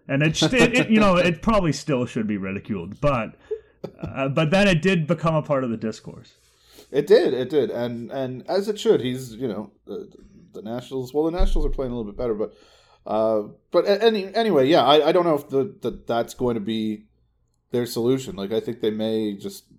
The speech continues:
Speaker 2: just add relievers and, and hope for the best and kind of sort it out next, next winter. But again, if there's,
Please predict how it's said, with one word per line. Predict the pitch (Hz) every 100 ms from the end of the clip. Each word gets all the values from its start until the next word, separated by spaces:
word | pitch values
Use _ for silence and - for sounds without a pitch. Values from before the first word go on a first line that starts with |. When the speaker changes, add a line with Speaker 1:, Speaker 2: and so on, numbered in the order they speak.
| _
Speaker 2:
just | 98 90 - _ _ _ _ _ _ _ _ _ -
add | 123 123
relievers | 117 120 117 107 98
and, | 95 85
and | 98 98 98 101
hope | - 120
for | - 104
the |
best | 98 113 87 - - - -
and | 107 98 95
kind | - 104
of | 98 - _ _
sort | - 127 113
it | 107
out | 95
next, | 104 98 - - _
next | 104 98 -
winter. | 107 104 85
But | 101 101
again, | 110 104 113 107
if | 101
there's, | 104 101 101